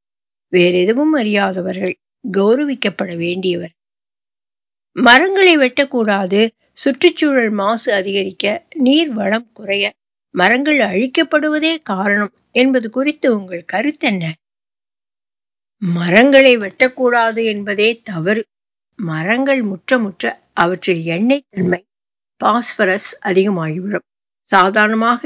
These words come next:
இளம் மர வேர்களில் பால் வரும். அதுவே முற்றிவிட்டால் எண்ணெய் வரும்.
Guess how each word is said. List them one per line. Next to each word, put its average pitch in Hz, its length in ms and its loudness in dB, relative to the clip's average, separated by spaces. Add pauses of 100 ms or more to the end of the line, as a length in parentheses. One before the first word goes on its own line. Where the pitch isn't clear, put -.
இளம் 226 320 2
மர 208 220 -2
வேர்களில் 208 600 -6
பால் 175 300 -2
வரும். 175 280 -4 (360)
அதுவே 208 380 4
முற்றிவிட்டால் 240 800 -2
எண்ணெய் 180 360 -2
வரும். 175 240 -6